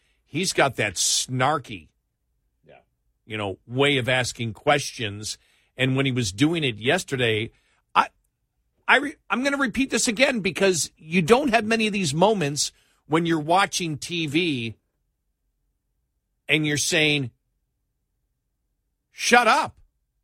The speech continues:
Speaker 2: Yeah.
Speaker 1: "Shut up."
Speaker 2: Yeah.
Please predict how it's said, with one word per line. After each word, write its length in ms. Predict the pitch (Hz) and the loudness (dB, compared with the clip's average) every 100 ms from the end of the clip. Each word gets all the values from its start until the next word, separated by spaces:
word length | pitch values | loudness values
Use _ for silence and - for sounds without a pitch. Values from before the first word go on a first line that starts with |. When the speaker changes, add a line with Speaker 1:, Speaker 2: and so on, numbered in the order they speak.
| _ _ - | _ _ -2
Speaker 2:
Yeah. 200 | 95 85 _ _ _ _ _ | -2 -2 _ _ _ _ _
Speaker 1:
"Shut 420 | - - 262 302 | -10 2 4 6
up." 360 | 311 349 320 - _ _ _ | 4 4 0 -6 _ _ _
Speaker 2:
Yeah. 200 | 101 | -2